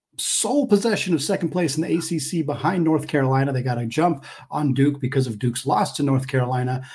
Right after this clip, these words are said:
This is a huge spot for Virginia to be after some early season struggles, some struggles in A C C play. They got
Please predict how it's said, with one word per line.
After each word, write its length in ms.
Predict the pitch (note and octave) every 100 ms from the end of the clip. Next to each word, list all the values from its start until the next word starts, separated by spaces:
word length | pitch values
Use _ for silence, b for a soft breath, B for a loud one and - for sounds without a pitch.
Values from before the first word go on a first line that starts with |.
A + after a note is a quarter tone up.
| B -
This 160 | G3
is 60 | B3
a 60 |
huge 420 | F3+ C3 F3+ E3+ -
spot 280 | D#3 D3
for 120 | - C#3
Virginia 400 | B2+ C3 C3+ C3
to 80 |
be 180 | A2+ C3
after 240 | B2+ - A2+
some 240 | - C3
early 240 | D#3+ D#3+
season 340 | C#3 D#3+ C3+ C3
struggles, 460 | - C3+ B2+ B2
some 80 | A#2+
struggles 400 | - C#3 D3 C#3
in 80 | C3
A 80 | B2+
C 180 | C3 C3
C 220 | - A#2+
play. 220 | C3 B2
They 100 | B2
got 260 | B2+ A#2+